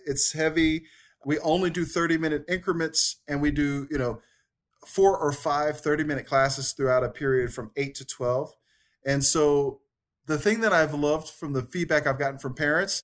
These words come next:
is their child is wanting to go outside afterwards. Their child might,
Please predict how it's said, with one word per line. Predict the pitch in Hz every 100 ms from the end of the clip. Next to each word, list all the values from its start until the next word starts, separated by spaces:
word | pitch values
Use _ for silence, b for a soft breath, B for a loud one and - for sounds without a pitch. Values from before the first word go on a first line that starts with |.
| _
is | - 151 147 135 - - _ _ _ -
their | 147
child | 156 - 151 147 151 160 - -
is | 139 135 131 123 - - - _
wanting | 131 139 151
to | 143
go | 127 123 -
outside | 135 143 - 139 135 135 -
afterwards. | 131 127 135 123 123 127 - b b b
Their | 139
child | - 147 143
might, | 139 135